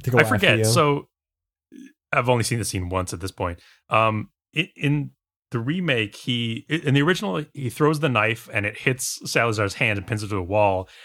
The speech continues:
Speaker 2: And Salazar has that slow turn of, like, "What the fuck did you do, man? Why'd you do that?" <laughs> And
Speaker 1: Yeah.
Speaker 2: he pulls it out. In this, it seems like,
Speaker 1: Yeah,
Speaker 2: or
Speaker 1: and the thing
Speaker 2: in this, he just throws it at the guy, throws it at him, and it, like, hits his chest, right? He, does that even happen?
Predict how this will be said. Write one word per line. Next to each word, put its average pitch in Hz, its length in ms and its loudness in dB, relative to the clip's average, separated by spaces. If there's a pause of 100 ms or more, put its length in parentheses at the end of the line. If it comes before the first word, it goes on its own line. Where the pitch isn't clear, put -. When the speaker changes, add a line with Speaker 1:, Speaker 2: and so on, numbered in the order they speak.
Speaker 2:
And 135 120 0
Salazar 135 500 6
has 131 140 2
that 127 180 4
slow 131 360 4
turn 123 460 0
of, 107 140 0
like, 107 260 2 (500)
"What 214 180 4
the 233 120 6
fuck 202 260 2
did 196 180 4
you 190 120 2
do, 214 280 2
man? 208 520 4
Why'd 240 320 4
you 285 80 8
do 294 220 8
that?" 226 260 4
<laughs> - 0 -
And 143 100 6
Speaker 1:
Yeah. 117 300 8
Speaker 2:
he 92 40 0
pulls 139 200 6
it 123 80 4
out. 123 260 2 (380)
In 143 160 4
this, 185 200 4
it 151 100 -2
seems 139 260 2
like, 123 160 8
Speaker 1:
Yeah, 131 160 10
Speaker 2:
or 117 80 6
Speaker 1:
and 120 100 4
the 117 80 4
thing 139 320 6 (460)
Speaker 2:
in 147 100 2
this, 170 160 4
he 190 60 0
just 131 160 -2
throws 110 240 0
it 101 80 2
at 110 100 0
the 131 80 -2
guy, - 260 -6
throws 104 260 0
it 110 60 -2
at 107 120 0
him, 110 140 0
and 98 60 -2
it, 90 60 -6
like, 87 140 -6
hits - 180 -6
his - 100 -12
chest, - 420 -8
right? 98 260 -4 (800)
He, - 240 -8 (320)
does 92 100 -6
that 127 160 2
even 139 160 0
happen? 151 460 0